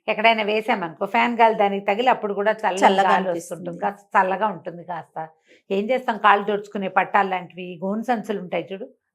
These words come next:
Speaker 2: గన్నీ బ్యాగ్స్,
Speaker 1: ఉమ్.
Speaker 2: అవి కూడా తడిపి ఒక పక్కన పడేస్తే
Speaker 1: నారవి.
Speaker 2: ఆ, నారవి. ఆ, మెల్లిగా చల్లగా స-, హాయిగా ఉంటుంది, ఎంతో కొంత నేల కూడా చల్లబడుతుంది, కింద పడుకునేటప్పుడు కూడా హాయిగా ఉంటుంది.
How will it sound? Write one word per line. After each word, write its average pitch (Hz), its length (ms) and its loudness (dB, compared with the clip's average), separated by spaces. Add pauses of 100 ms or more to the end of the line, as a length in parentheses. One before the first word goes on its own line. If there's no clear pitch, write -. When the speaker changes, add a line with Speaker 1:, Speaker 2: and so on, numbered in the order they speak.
Speaker 2:
గన్నీ 196 240 -6
బ్యాగ్స్, 160 380 -4
Speaker 1:
ఉమ్. 196 420 -6
Speaker 2:
అవి 202 160 4
కూడా 220 160 2
తడిపి 226 440 0
ఒక 202 280 0
పక్కన 214 220 0
పడేస్తే 208 580 0 (220)
Speaker 1:
నారవి. 214 480 4 (180)
Speaker 2:
ఆ, 202 140 4
నారవి. 190 540 2 (200)
ఆ, 240 60 6
మెల్లిగా 233 480 2
చల్లగా 220 600 6 (140)
స-, 196 140 -2
హాయిగా 214 420 6
ఉంటుంది, 180 360 -4
ఎంతో 180 260 -4
కొంత 170 280 -4
నేల 196 340 0
కూడా 185 200 -2
చల్లబడుతుంది, 180 640 -4
కింద 220 160 -6
పడుకునేటప్పుడు 202 720 -2
కూడా 202 220 2
హాయిగా 165 380 0
ఉంటుంది. 131 540 -18